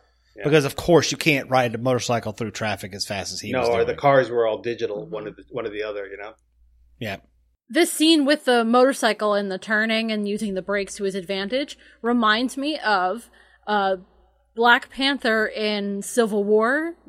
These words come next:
Speaker 4: did
Speaker 2: Mm-hmm.
Speaker 4: a very similar move.
Speaker 2: Oh, when he's, when he's chasing after the, uh, the Winter Soldier on the motorcycle?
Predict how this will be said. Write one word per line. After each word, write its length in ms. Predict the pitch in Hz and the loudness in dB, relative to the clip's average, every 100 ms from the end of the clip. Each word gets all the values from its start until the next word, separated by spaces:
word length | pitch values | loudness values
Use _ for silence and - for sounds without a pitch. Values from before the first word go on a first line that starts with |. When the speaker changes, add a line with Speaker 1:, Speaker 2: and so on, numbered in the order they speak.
| 180 | -2
Speaker 4:
did 260 | 240 240 233 | 4 4 4
Speaker 2:
Mm-hmm. 160 | - | -2
Speaker 4:
a 40 | 214 | -4
very 440 | 170 233 320 262 | 0 4 4 2
similar 440 | - 240 226 202 190 | 2 2 2 0 -2
move. 580 | 247 262 - - - _ _ _ _ - | -4 -4 -8 -16 -20 _ _ _ _ 2
Speaker 2:
Oh, 200 | 147 147 | 4 4
when 120 | 139 | 2
he's, 260 | 147 131 - | 0 -2 -2
when 140 | 160 147 | -2 0
he's 280 | 147 127 - | 0 0 0
chasing 440 | 151 143 - 135 | 4 4 2 0
after 460 | 139 135 147 135 123 | 0 0 2 2 2
the, 100 | 123 | 0
uh, 580 | 123 117 117 117 110 101 - | 0 0 0 0 -2 -4 -6
the 260 | 123 113 110 | -4 -2 -2
Winter 240 | 135 131 | 0 0
Soldier 340 | - 139 131 | 2 2 4
on 80 | 135 | 2
the 60 | 123 | 4
motorcycle? 520 | 135 143 190 208 | 2 2 2 0